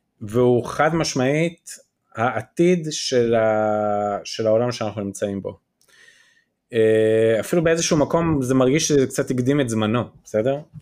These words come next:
אה, אתמול ספציפית, כאילו, היה לי ישיבה עם המרקטינג מנג'ר שלי, שהיא בחורה מאוסטרליה, כאילו,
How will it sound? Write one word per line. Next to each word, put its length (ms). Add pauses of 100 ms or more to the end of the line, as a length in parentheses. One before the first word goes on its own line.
(120)
אה, 480
אתמול 340
ספציפית, 880 (1300)
כאילו, 880
היה 160
לי 320
ישיבה 420
עם 180
המרקטינג 760
מנג'ר 420
שלי, 320
שהיא 360
בחורה 280
מאוסטרליה, 580
כאילו, 500